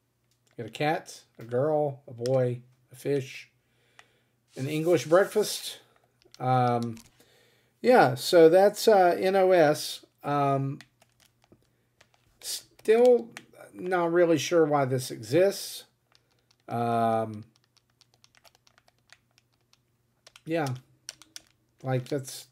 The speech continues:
it's just really weird. Oh, moving mode means you can, okay. I get it now. You can move those things. It's very limited. Um,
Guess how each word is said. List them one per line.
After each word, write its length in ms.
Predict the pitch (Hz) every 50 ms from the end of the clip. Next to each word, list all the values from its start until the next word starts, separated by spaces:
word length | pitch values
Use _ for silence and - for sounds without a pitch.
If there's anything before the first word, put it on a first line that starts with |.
| _ -
it's 220 | - 127 - -
just 200 | - 135 131 -
really 220 | 151 147 147 151
weird. 380 | 151 147 151 151 139 131 127 131 _ _ _ _ _ _ _ _ _ _ _ _ _ _ -
Oh, 240 | 165 160 156 156 147
moving 480 | 143 151 170 175 175 165 165 143 131
mode 480 | 127 127 131 127 127 127 123 123 131 - -
means 320 | 135 127 123 123 120 - -
you 60 | 127
can, 340 | 127 - 131 117 117 123 - _ _ _ _ -
okay. 460 | 123 123 123 120 - - - - - - _ _ _ - _ -
I 240 | 120 127 135 143 143
get 260 | 131 117 123 117 110
it 160 | 117 - -
now. 360 | 107 104 101 107 110 107 110 - _ _ _ - _ _ _ _ _ _ _ _ _ _ _ _ _ _ _
You 100 | - 123
can 200 | 127 - 131 123
move 220 | 123 127 127 117
those 200 | 113 117 113 113
things. 220 | - 120 117 113 127
It's 300 | 214 277 339 339 294 -
very 280 | - 339 339 320 311
limited. 560 | 277 240 226 233 220 180 147 123 104 - - - _ _ -
Um, 640 | 127 123 123 123 120 117 113 110 110 110 110 113 -